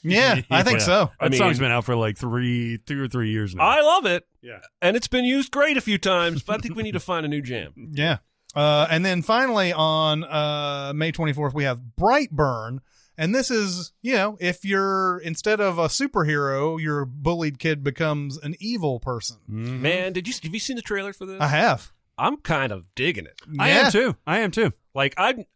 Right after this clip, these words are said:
Speaker 3: when I read about it, I rolled my eyes because it seemed very derivative.
Speaker 2: Mm-hmm.
Speaker 3: What if Superman were evil? Um, but then I saw the trailer, and I'm digging the vibe. It feels like it's gonna have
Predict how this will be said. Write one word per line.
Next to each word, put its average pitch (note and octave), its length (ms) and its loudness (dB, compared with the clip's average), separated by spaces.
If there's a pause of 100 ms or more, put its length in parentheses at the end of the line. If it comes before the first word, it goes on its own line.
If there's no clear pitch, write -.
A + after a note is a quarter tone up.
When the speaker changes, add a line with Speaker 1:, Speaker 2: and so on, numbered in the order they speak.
Speaker 3:
when F3+ 180 0
I B3+ 80 4
read F3+ 400 2
about B2+ 380 2
it, G#2+ 200 -8
I B2+ 80 0
rolled C#3 300 -2
my A#2+ 200 0
eyes E2+ 400 -4
because C3 240 -2
it - 120 -12
seemed E3+ 420 0
very C3 420 -4
derivative. G#2 580 -6 (120)
Speaker 2:
Mm-hmm. B2+ 300 -14 (400)
Speaker 3:
What C#3+ 160 0
if - 100 -4
Superman B2 460 -4
were G#2 160 -6
evil? F2 280 -12 (680)
Um, A2 600 -2 (840)
but C#3+ 320 0
then E3+ 160 -2
I F#3 80 -4
saw F3+ 220 -4
the D3+ 100 -6
trailer, E3+ 580 -6
and B2+ 400 -6 (1160)
I'm A3 160 2
digging B3 300 0
the D3+ 80 -2
vibe. D#3+ 560 2
It A#2 120 -8
feels B3 300 -4
like G3+ 180 -2
it's - 140 -6
gonna E3+ 220 -2
have E3 300 -4